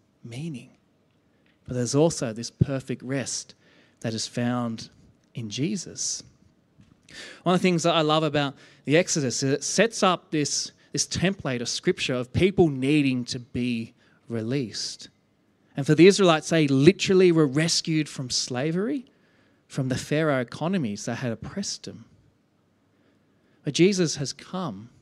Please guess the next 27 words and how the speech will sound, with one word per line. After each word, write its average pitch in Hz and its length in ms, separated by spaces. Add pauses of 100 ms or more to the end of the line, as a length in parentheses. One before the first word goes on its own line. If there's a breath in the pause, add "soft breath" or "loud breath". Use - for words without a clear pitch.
(480)
to 131 100
do 135 160
something 123 260
greater, 127 300
to 127 240
rescue 156 760
us 139 380 (220 soft breath)
from 123 240
the 120 80
slavery 135 880 (520 soft breath)
of 101 140
sin. - 500 (920 soft breath)
In - 40
fact, 175 200
Jesus 214 240
himself, 208 440
he 240 120
told 294 420
the 175 80
Jews 151 460
in, 131 120
in 147 240
John 214 380
chapter - 560
eight, 180 400 (720 soft breath)
he - 120
says, 175 540